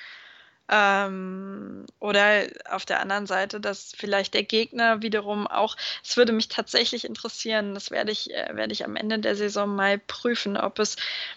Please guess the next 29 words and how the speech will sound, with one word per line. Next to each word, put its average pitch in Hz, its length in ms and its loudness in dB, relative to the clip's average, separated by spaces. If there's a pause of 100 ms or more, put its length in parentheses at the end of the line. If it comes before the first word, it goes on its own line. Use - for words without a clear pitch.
(160)
ob 190 180 2
diese 202 360 4
Heim-Auswärts-Statistik 208 1300 2
irgendwie 202 380 -2
ein 202 120 -2
bisschen 208 360 0
gekippt - 400 0
ist, - 240 2
ob - 120 -2
es 196 120 -4
diesen 202 320 -2
Heimvorteil 202 680 2
immer 196 160 0
noch 196 200 -4
gibt. - 260 0 (540)
Ähm, 185 800 4 (120)
weil 190 720 4
das 190 260 0
ja 202 100 6
im 202 100 2
Umkehrschluss 220 680 2
vielleicht 202 340 -2
auch 214 180 2
heißen 214 340 0
könnte, 202 380 -4
dass 196 200 0
halt 196 160 0 (120)
die 202 420 0 (180)
Gegner, 226 640 4